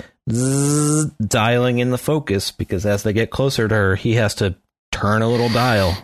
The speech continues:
and, like, lock it in. And another nice fade to black, cut back to the dude.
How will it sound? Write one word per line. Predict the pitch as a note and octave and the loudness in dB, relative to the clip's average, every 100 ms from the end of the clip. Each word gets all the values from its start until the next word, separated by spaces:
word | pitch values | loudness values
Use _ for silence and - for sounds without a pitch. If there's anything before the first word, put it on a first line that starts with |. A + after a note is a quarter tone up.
| _ - | _ -6
and, | F2+ F2 - - - - | -2 -2 -4 -10 -10 -4
like, | E2 - - | -2 -2 -4
lock | F#2 F2+ F#2+ - | 0 0 0 0
it | A2 | 0
in. | B2 G#2 G2+ - _ _ _ _ _ _ _ _ _ _ _ _ _ _ _ - - _ _ _ _ | 2 0 -2 -8 _ _ _ _ _ _ _ _ _ _ _ _ _ _ _ -20 -20 _ _ _ _
And | B2+ C3 | 0 2
another | B2+ B2 C3 C3+ | 2 2 2 2
nice | C3 B2+ - | 2 0 -2
fade | - C3 A#2+ | 0 2 2
to | |
black, | A2+ C3+ D3 D#3 - _ - | 2 2 0 -2 -8 _ -2
cut | B2 G#2+ | -2 0
back | A#2+ A2 - | 0 0 0
to | C3 | -2
the | B2 | -2
dude. | A2+ G#2 F2+ E2 | 0 0 0 -2